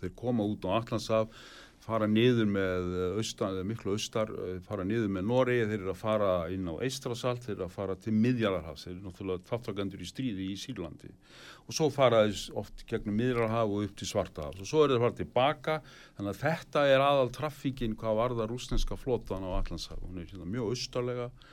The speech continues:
og hún er út af ferðalögum til Eystrasalts og Miðjarðarhafs frekar en að koma eitthvað okkar við. Þannig að,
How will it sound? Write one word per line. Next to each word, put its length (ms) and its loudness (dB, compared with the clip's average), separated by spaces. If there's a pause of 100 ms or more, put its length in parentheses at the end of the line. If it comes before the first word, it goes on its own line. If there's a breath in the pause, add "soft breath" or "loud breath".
(300 loud breath)
og 140 -10
hún 180 4
er 80 4
út 320 2
af 240 2
ferðalögum 800 4
til 220 -4 (380 soft breath)
Eystrasalts 680 4
og 140 0
Miðjarðarhafs 560 4
frekar 400 0
en 80 -2
að 240 -4
koma 240 -8
eitthvað 240 -8
okkar 240 -14
við. 80 -18 (640 loud breath)
Þannig 320 2
að, 240 4